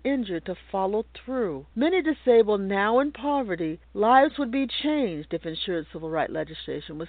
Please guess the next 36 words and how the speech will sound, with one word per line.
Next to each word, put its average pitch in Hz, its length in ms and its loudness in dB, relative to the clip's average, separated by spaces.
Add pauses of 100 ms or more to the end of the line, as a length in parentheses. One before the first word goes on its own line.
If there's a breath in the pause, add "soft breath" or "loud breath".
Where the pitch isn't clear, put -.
taken 170 300 -6
up 147 100 -10
by 160 160 -4
Congress 170 480 -8 (100)
in 233 140 4
order 285 380 2
to 302 100 -4
put - 400 -2
protections 247 960 -6 (400 soft breath)
in 294 240 0
place 233 480 2
for 190 140 -6
those 196 340 2 (460 loud breath)
who 254 100 4
are 208 140 6
most 220 420 2 (140)
vulnerable 214 480 0
to 185 120 -6
bad 196 480 0
faith 226 300 2
practices 175 640 -4 (460 loud breath)
by 240 160 10
companies 262 720 -2
who 208 80 -2
use 214 440 -4 (120)
them 208 460 0 (420 soft breath)
in 233 100 6
order 233 240 6
to 240 200 2
avoid 233 540 4
paying 180 380 -4
out 180 220 -4
legitimate 170 500 -8
claims. 156 420 -12 (360 loud breath)
When 196 100 -2
I 196 120 2